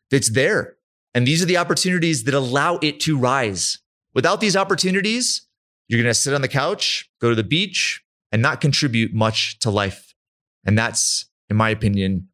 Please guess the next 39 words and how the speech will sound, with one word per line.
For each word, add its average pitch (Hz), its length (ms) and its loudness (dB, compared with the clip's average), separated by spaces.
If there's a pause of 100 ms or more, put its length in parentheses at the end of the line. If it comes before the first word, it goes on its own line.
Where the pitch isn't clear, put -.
(440)
not 127 200 0
the 131 60 0
life 123 200 2
that 117 100 2
I 117 100 2
want. 95 380 -2
And 107 80 2
I'm 101 80 2
hoping 117 260 2
it's 107 100 0
not 113 140 0
the 104 60 -4
life 104 200 0
that 98 80 -2
you 104 180 0
want. 92 240 0 (240)
Life 131 520 -2 (140)
today 139 420 2
is 113 240 0
incredible. 107 640 0 (220)
We 117 100 0
don't 139 60 4
have 151 120 0
to 131 80 2
worry 127 260 2
about 113 460 0 (480)
going 123 260 2
and 110 100 2
hunting 123 380 0
for 104 140 -2
food 117 280 2
or 98 120 2
chopping 117 500 0
wood 113 400 0 (580)
to 104 100 2
feed 120 240 0
the - 60 0
fire, 120 580 -2 (260)
right? 110 340 -2